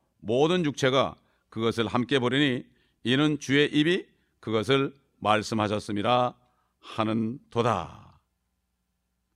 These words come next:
광야에서 외치는 자의 음성이죠. 어, 제가 그 이스라엘에서 방송하는 제목이 뭔가 하면은, 아, The Voice of Il-,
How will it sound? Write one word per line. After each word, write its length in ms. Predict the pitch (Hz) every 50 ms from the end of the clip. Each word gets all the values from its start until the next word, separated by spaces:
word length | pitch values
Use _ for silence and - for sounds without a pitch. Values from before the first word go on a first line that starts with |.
| _ _
광야에서 440 | - - 98 104 117 120 120 127 156
외치는 400 | 139 113 104 - - 123 131 123
자의 160 | 131 135 - -
음성이죠. 640 | - 131 143 139 123 139 139 131 110 - - - - _ _ _ _ _ _
어, 140 | - 98 104 101
제가 300 | - 120 127 135 131 127
그 140 | 127 127
이스라엘에서 580 | 113 117 101 117 120 120 120 123 117 120 123 - - _ _ _ - _ _ _ _ - -
방송하는 540 | - 110 113 120 113 120 123 120 123 131 120
제목이 340 | - 107 107 110 113 120 123
뭔가 220 | 113 107 104 107
하면은, 260 | 110 123 151 170 190 - _ _ _ _ _ _ _
아, 500 | - - 92 87 85 - - - - 60 - - _ _ _ -
The 140 | 87 104 85
Voice 360 | 76 113 131 143 156 147 151
of 120 | 147 135 - -
Il-, 200 | 135 139 143